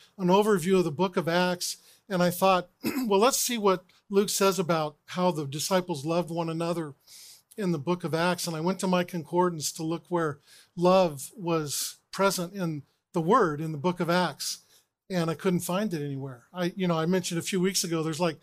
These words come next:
four different words in the Greek language for love. I looked them all up. I'm thinking there must be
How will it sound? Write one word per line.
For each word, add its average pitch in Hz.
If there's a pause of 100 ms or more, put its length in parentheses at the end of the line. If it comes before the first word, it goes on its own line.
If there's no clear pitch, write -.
(200)
four 208
different 180
words 185
in 175
the 165
Greek 175 (300)
language 190
for 170
love. 175
I 175
looked 196
them 190
all 196
up. 202
I'm 175
thinking 185
there 170
must 202
be 170